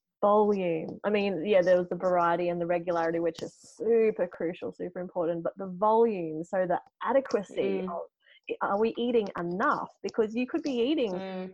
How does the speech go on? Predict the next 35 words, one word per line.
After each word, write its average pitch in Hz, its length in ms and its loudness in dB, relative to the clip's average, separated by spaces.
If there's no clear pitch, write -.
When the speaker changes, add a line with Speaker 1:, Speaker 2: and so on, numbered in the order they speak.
Speaker 1:
regular 185 380 2
meals 175 340 0
and 180 120 -4
snacks, 185 300 -8
and 220 80 -6
I 196 40 -6
have 269 140 -4
clients 233 360 -6
who 254 80 -4
do 349 160 0
this. 226 200 -6
I 254 120 0
eat 294 220 -4
breakfast, 294 400 -6
lunch 190 220 -8
and 190 140 -10
dinner. 180 180 -4
Speaker 2:
Mm. 185 140 -2
Speaker 1:
I, 262 340 -2
I 285 40 2
even 311 240 0
have 285 240 -4
snacks. 190 260 -6
Speaker 2:
Mm. 254 460 -2
Speaker 1:
I, 269 60 0
I 269 60 2
even 294 180 -4
have 262 200 -4
dessert. 262 440 -2
I 254 60 0
have 254 80 0
heaps 269 320 -6
of 254 120 -6
variety, 190 680 -4
but 202 160 0